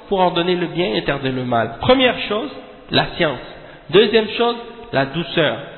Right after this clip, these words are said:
Troisième chose, la, l'endurance. Et il clarifie ça encore plus en disant que la science, avant d'ordonner, avant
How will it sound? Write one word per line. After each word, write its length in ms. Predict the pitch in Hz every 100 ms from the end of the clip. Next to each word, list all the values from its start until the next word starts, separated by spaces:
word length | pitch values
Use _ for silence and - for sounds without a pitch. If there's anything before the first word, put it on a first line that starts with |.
| -
Troisième 400 | - 190 208 202
chose, 340 | - 226 233 233 - - - -
la, 260 | 131 135 147 - - - -
l'endurance. 840 | 151 175 139 127 135 135 - - - - - - - - - - - - _ -
Et 320 | 190 220 202
il 160 | 190 -
clarifie 500 | 208 180 196 - 185
ça 120 | 196 165
encore 340 | 160 170 -
plus 160 | 190 175
en 100 | 143
disant 300 | 139 139 185 190
que 140 | 202
la 140 | 147 147 -
science, 220 | 220 285 - - - - -
avant 400 | 151 135 190 160 - -
d'ordonner, 520 | 139 139 139 135 160 - - - -
avant 400 | 143 135 147 160